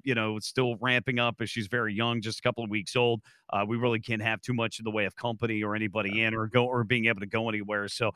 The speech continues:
Speaker 1: it'll be our first Christmas as our, our family together, and that's fine. I kinda like it that way to be qui-, having a more of a quiet, you know, holiday,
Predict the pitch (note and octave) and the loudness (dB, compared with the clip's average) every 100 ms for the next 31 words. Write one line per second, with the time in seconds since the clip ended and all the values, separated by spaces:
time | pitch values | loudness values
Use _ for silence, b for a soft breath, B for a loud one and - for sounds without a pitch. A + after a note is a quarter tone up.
0 | b - E3 D#3 D#3 C#3+ - D#3 - D#3+ | b 6 8 8 8 6 4 -2 0 0
1 | C#3+ D3+ C3+ C#3+ A#2 B2 A#2+ - C#3 C3+ | 0 -2 0 0 0 -2 -2 -2 0 0
2 | B2+ G#2+ B2+ B2+ A#2+ b D3 F#3 E3+ - | 0 2 4 4 2 b 4 6 4 2
3 | C3 A2+ A2 D3+ B2+ A#2 A#2+ A#2+ G#2+ G#2+ | 2 2 2 0 2 2 2 2 0 0
4 | A#2 A2 G2 G2 B2 A#2+ A2+ A2+ A#2 A2 | 2 0 -2 -2 0 2 2 0 0 0
5 | G#2+ A2 G2+ G2 A2 G#2+ G#2 - A#2 F#2+ | 0 0 -2 -4 -2 0 0 -2 -2 0
6 | G#2 G#2 G#2 G#2 | 0 -2 -2 0